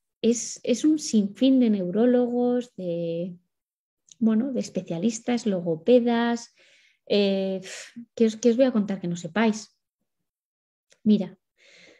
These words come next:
aquí, Cristina, después de cuatro años, ahora me confirman el diagnóstico. Esto,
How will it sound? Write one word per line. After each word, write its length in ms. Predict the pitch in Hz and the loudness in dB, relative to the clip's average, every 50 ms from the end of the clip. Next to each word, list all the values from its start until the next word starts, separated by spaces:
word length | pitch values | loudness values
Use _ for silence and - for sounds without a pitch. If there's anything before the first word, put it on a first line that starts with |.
| _ _ | _ _
aquí, 380 | - 202 196 - 220 208 214 - | -4 -2 2 2 2 2 0 -2
Cristina, 580 | - 208 214 214 214 - 214 196 185 180 - - _ _ _ _ _ _ _ _ _ _ _ _ _ _ | -2 0 0 0 2 0 0 0 0 -4 -10 -16 _ _ _ _ _ _ _ _ _ _ _ _ _ _
después 340 | 202 214 214 214 262 254 240 | -2 -2 2 2 2 4 4
de 120 | 254 240 | 4 4
cuatro 280 | 247 233 226 226 233 233 | 4 2 0 0 0 0
años, 500 | 233 254 269 311 330 330 - - - _ _ _ _ _ _ - | 0 2 0 0 -2 -4 -8 -14 -20 _ _ _ _ _ _ -4
ahora 240 | 254 277 285 330 | -2 0 2 2
me 120 | 311 294 - | 2 2 2
confirman 440 | 220 214 214 233 240 247 262 254 233 | 2 2 2 2 2 4 4 2 2
el 100 | 214 185 | 2 0
diagnóstico. 680 | 185 180 175 196 180 180 - - - - - 170 175 - - - - - - - - - - - - - - - - - _ _ _ _ _ _ _ _ - - - - | -2 -4 -6 -8 -8 -10 -10 -16 -14 -10 -10 -10 -10 -12 -18 -20 -20 -20 -20 -20 -20 -20 -20 -20 -20 -20 -20 -20 -20 -20 _ _ _ _ _ _ _ _ -20 -20 -4 -2
Esto, 240 | 330 311 - - | -2 0 4 4